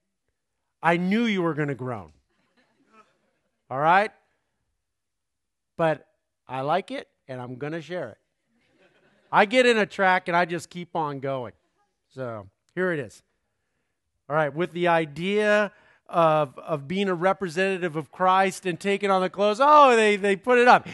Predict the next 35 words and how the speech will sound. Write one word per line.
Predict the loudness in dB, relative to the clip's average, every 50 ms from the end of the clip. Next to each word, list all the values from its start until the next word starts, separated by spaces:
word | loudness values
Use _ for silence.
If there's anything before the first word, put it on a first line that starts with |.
| -18 -6 0
Hit | 2 2 2 2
the | 0 -4
catwalk | -4 -2 0 2 2 2 2 2 2 4 6 6 6 4 2
of | -4 -2
life | 0 2 4 6 6 4 2 0
with | -6 -6 -6
the | -6
confidence | -6 -6 -4 -2 0 -2 -2 -2 -4 -4 -4 -4 -6 -6 -8
you're | -8 -8 -8
wearing | -4 -4 -4 -2 -2 -2 -4 -6
timeless | -8 -8 -6 -4 -4 -2 -2 -2 -2 -2 -4
fashion | -8 -8 -4 0 0 -2 -2 -4 -12 -10
designed | -10 -10 -6 -4 -2 0 0 0 -2 -4 -4
by | -6 -6 -6
infinite | -6 -8 -8 -8 -8 -10 -10 -10 -10 -12
love, | -14 -14 -14 -16 _ _ -20 -20 -20 -16 -6
by | 0 2 2 2 2 2 0 -2 -2 -4 -8 -16 -18 -20 _ -8
God. | -6 -4 -4 -4 -8 -12 -16 -20 _ _ _ _ _ _ _ _ _ _ _ _ _ _ _ _
This | -6 -6 -4 2 4
i-, | 6 6 6 6 4 -2 -12 -8 0
idea | 4 4 4 4 4 0 -6 -4 0 2 2 2
that | 2 0 -2
you | -4 -4 -6 -6 -4 -4 -4
are | -4 -6 -8
clothed, | _ -14 -20 -20 -14 -8 -6 -4 -4 -2 -4 -4 -4 -4
and | -4 -4 -4
it, | -4 -4 -4
it, | -4 -4 -4 -4 -6 -8
you | -6 -4 -2
know, | -2 -2 -2
it's | -2 -4 -6 -6
not | -8 -8 -6 -8 -10 -12 -16 -20 _ _ _ _ _ _ -8
bell | -6 -6 -4 -4 -6 -6
bottoms | -6 -6 -6 -6 -6 -8 -8 -8 -8 -8 -10 -12 -14 -12 -10
or, | -8 -8 -10 -10